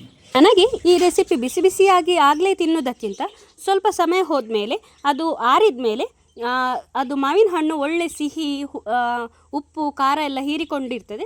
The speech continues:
ಆಗ ತಿನ್ನಲಿಕ್ಕೆ ತುಂಬ ಇಷ್ಟ ಆಗ್ತದೆ. ನಾನೀಗ ಒಗ್ಗರಣೆಗೆ ರೆಡಿ ಮಾಡಿಕೊಂಡು, ಆ, ಇಲ್ಲಿ ಎಣ್ಣೆ ಹಾಗೂ ಸಾಸಿವೆ ಮತ್ತು ಕರಿಬೇವನ್ನು ಮಾತ್ರ ಹಾಕಿಕೊಳ್ತಾ ಇದ್ದೇನೆ. ಇದಕ್ಕೆ ನಾವು ಉದ್ದಿನ ಬೇಳೆ ಹಾಗೂ ಬ್ಯಾಡಗಿ ಮೆಣಸನ್ನು ಕೂಡ ಸೇರಿಸ್ಕೊಳ್ಬೋದು, ಅದು ಕೂಡ ಒಳ್ಳೆ ಘಮವನ್ನು ಕೊಡ್ತದೆ.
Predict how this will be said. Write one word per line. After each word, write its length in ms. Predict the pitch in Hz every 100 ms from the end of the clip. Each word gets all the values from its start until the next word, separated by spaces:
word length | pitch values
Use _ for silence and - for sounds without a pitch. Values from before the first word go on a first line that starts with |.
| 466
ಆಗ 180 | 302 339
ತಿನ್ನಲಿಕ್ಕೆ 360 | 359 269 294 -
ತುಂಬ 220 | 330 285
ಇಷ್ಟ 240 | 247 -
ಆಗ್ತದೆ. 600 | 220 190 202 190 359 - _ _ _ _ _ _ _ _ _ _
ನಾನೀಗ 320 | 330 453 480 370
ಒಗ್ಗರಣೆಗೆ 500 | 392 311 339 339 320
ರೆಡಿ 180 | 302 311
ಮಾಡಿಕೊಂಡು, 540 | 311 269 254 208 202 453 _ _ _ _
ಆ, 240 | 240 240 240
ಇಲ್ಲಿ 300 | 285 349 440 - - - - - _
ಎಣ್ಣೆ 380 | 269 381 494 254 403 - - -
ಹಾಗೂ 200 | 320 320
ಸಾಸಿವೆ 460 | 349 330 370 359 262
ಮತ್ತು 560 | 359 349 440 494 _ -
ಕರಿಬೇವನ್ನು 560 | 311 403 381 311 294
ಮಾತ್ರ 240 | 262 254 392
ಹಾಕಿಕೊಳ್ತಾ 520 | 320 277 254 214 214
ಇದ್ದೇನೆ. 340 | 196 190 214 415 - _ _ _ -
ಇದಕ್ಕೆ 380 | 370 480 -
ನಾವು 300 | 359 311 359
ಉದ್ದಿನ 320 | 453 330 311 494 403
ಬೇಳೆ 220 | 339 311
ಹಾಗೂ 300 | 285 277 415
ಬ್ಯಾಡಗಿ 340 | 330 285 403
ಮೆಣಸನ್ನು 400 | 359 294 - 262
ಕೂಡ 180 | - 262
ಸೇರಿಸ್ಕೊಳ್ಬೋದು, 760 | 440 294 269 - 226 208 202 349
ಅದು 180 | 339 339
ಕೂಡ 160 | 302 403 392
ಒಳ್ಳೆ 180 | 302
ಘಮವನ್ನು 460 | 262 247 269 262 277
ಕೊಡ್ತದೆ. 400 | 302 - 190 -